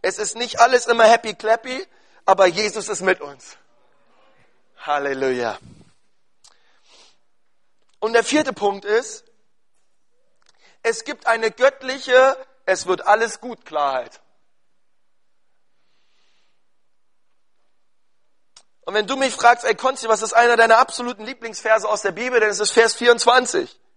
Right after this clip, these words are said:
Und dort steht, "Aber ich achte mein Leben nicht der Rede wert,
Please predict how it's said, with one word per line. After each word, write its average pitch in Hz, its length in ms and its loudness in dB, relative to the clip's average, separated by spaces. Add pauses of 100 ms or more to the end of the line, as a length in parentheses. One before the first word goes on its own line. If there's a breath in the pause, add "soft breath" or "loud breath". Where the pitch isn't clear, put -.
(760)
Und 190 100 -10
dort 214 100 -6
steht, 240 300 -4
"Aber 247 260 4
ich - 180 -6
achte 277 360 -2
mein 247 260 -2
Leben 240 440 -2
nicht - 280 -6
der 233 180 -2
Rede 240 300 -4
wert, 208 480 6